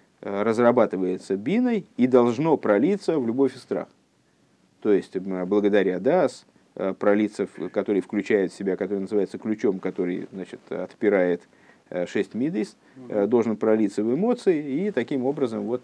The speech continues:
Speaker 1: э, в-, дать толчок для дальнейшего продвижения на уровне речи, мысли, э, мысли, речи и действия.
Speaker 2: Мгм.
Speaker 1: Вот, э, для того, чтобы пробудился человек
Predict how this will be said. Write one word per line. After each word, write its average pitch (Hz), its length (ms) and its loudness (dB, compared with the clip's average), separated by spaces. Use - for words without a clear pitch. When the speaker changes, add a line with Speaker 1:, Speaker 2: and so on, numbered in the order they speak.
Speaker 1:
э, 104 240 -4
в-, 104 500 -12
дать 110 360 0
толчок 135 500 0
для 107 180 0
дальнейшего 107 460 -2
продвижения 98 540 -4
на 101 100 -4
уровне 101 320 -4
речи, 104 240 -6
мысли, 95 480 -6
э, 90 240 -4
мысли, 101 340 -4
речи 95 240 -2
и 95 40 -4
действия. - 360 -12
Speaker 2:
Мгм. 135 880 0
Speaker 1:
Вот, 156 300 8
э, 113 300 8
для 123 260 4
того, 175 300 6
чтобы 202 240 6
пробудился 131 760 0
человек 135 520 0